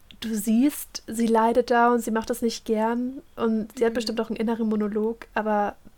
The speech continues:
Speaker 1: was bleibt ihr halt letztlich <laughs> verwehrt? Und allein das Lied Dangerous to Dream gibt dir halt so viel,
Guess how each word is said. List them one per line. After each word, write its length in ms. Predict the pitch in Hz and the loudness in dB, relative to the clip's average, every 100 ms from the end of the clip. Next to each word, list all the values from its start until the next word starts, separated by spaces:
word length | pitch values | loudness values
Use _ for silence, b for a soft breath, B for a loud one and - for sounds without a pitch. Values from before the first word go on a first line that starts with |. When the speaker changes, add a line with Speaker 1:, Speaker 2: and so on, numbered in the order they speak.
| - _ 208 | -20 _ -8
Speaker 1:
was 760 | 202 202 233 240 - - - - | -2 -2 -2 -6 -4 -4 -6 -12
bleibt 440 | 220 233 220 220 | -12 -4 -4 0
ihr 100 | 220 | 0
halt 180 | 226 208 | 0 -2
letztlich 440 | 220 208 - 233 - | -4 -6 -6 -8 -2
<laughs> 0 | |
verwehrt? 720 | 269 214 220 220 262 - - B B B - - | 0 2 0 0 -4 -10 -20 B B B -20 -4
Und 460 | 233 208 214 196 - | -2 0 -2 -4 -4
allein 260 | 208 208 | -2 -2
das 120 | 214 220 | -4 -4
Lied 200 | 208 208 | -6 -4
Dangerous 380 | 208 208 214 - | -4 -2 -2 -2
to 100 | 202 | -6
Dream 360 | 214 208 208 | -4 -4 -2
gibt 160 | 202 - | -4 -2
dir 100 | 214 | -2
halt 160 | 202 | -2
so 260 | - 220 220 | -2 0 0
viel, 640 | 214 - 202 202 196 220 | -2 -8 -4 -2 -2 -6